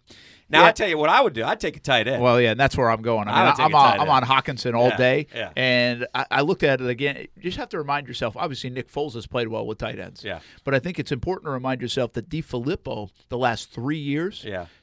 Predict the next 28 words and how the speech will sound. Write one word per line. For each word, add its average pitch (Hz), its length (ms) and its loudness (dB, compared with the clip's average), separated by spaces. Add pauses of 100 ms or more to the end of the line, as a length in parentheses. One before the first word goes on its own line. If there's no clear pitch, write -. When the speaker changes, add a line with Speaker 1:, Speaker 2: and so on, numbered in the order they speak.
Speaker 2:
take 151 140 0
a 151 40 -2
look. 147 260 -4 (160)
Two 170 140 -10
thousand 160 360 -4
fifteen, 143 640 -6 (220)
it 127 220 -10
was, 120 300 -4
uh, 117 380 -4
and 113 100 -18
maybe 110 140 -6
it's - 80 -14
just - 140 -14
not - 200 -12
three 107 160 -6
years, 95 200 -6
but - 140 -10 (180)
two 165 140 -2
thousand 139 280 -4
fifteen, 151 400 -6
Gary 131 260 -2
Barnidge 123 360 -4
had 110 100 -6
a - 60 -14
thousand-yard 135 800 -6
season 113 320 -4
for - 120 -10
them 107 260 -8